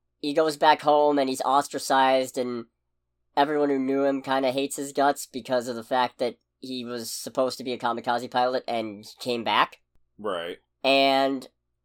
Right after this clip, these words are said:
Speaker 1: he ends up kinda piecing his life together,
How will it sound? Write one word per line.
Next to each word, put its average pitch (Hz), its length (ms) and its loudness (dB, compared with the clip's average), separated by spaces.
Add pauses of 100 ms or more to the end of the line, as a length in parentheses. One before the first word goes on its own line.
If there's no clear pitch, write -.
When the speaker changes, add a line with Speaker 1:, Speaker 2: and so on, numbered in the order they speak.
Speaker 1:
he 151 200 0
ends 156 260 2
up 156 320 2
kinda 151 320 2 (220)
piecing 185 320 -8
his 165 140 -4
life 151 260 2
together, 135 640 0